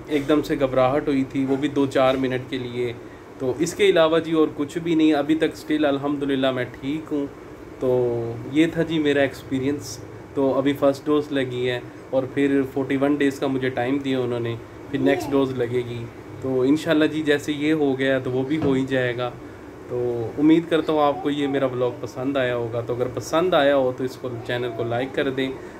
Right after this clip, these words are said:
और subscribe कर दें मेरे channel को, और वीडियो को लाइक कर दें। तो इंशाल्लाह मिलेंगे next video में किसी अच्छे से vlog के साथ या किसी अच्छी tips के साथ।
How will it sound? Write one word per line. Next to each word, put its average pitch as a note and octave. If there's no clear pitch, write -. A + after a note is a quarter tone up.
और B2
subscribe C3+
कर D#3
दें D#3
मेरे D3+
channel C#3+
को, C3+
और B2+
वीडियो B2+
को A#2+
लाइक B2
कर C#3+
दें। C3
तो B2+
इंशाल्लाह D#3+
मिलेंगे D#3
next D3+
video D3
में C#3+
किसी C#3
अच्छे C3+
से C3
vlog B2+
के D#3+
साथ C3
या B2+
किसी C3
अच्छी C3
tips D#3+
के D#3
साथ। B2